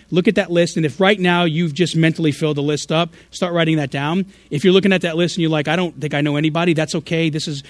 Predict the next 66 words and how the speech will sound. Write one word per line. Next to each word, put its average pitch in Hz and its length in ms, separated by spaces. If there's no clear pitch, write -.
let 156 500
God's 147 220
grace 160 440
kind 156 220
of 131 60
show 170 200
you 139 200
that. 123 280
Let, 165 180
let 160 160
him 156 200
lead 208 200
you 170 100
to 139 80
the 139 100
place 147 260
where 151 80
you 151 120
know 156 180
that 143 160
he 151 160
has 165 220
a 151 60
purpose 151 320
for 139 140
your 135 140
life. 127 300
But 143 100
nonetheless, 170 580
I'd 151 120
like 175 160
you 160 40
to 151 80
take 165 240
that 151 200
card, 127 300
and 151 100
on 180 140
it 175 140
is 156 100
an 151 100
acronym 151 420
that 135 120
helps 151 240
you 143 60
to 143 80
understand 139 500
how 170 160
to, 180 180
how 190 200
to 202 100
care 196 300
for 185 100
people 151 260
like 135 120
Jesus 147 320
did. 117 220
You 127 80
begin 135 220
with 143 140
prayer. 165 440
You 135 80
listen 175 460
to 175 100
their 147 160
needs. 170 680